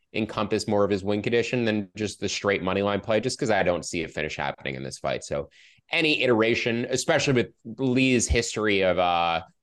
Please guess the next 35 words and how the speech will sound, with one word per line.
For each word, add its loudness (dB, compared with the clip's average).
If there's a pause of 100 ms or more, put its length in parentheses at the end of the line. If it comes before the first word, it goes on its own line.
tiring 2
out -2
the -4
longer 0
his -6
fights 0
go, 4
any 2
iteration 2
of -4
Fakhretdinov -2 (400)
and -2
the -2
fight -2
going 0
longer, 0
as -2
Billy 0
said, 0
over 0
one -4
and -4
a -6
half -6
or, -6 (280)
you -2
know, 2
to 2
go 2
to 0
a 0
decision, -6
I -6
think -6
are -4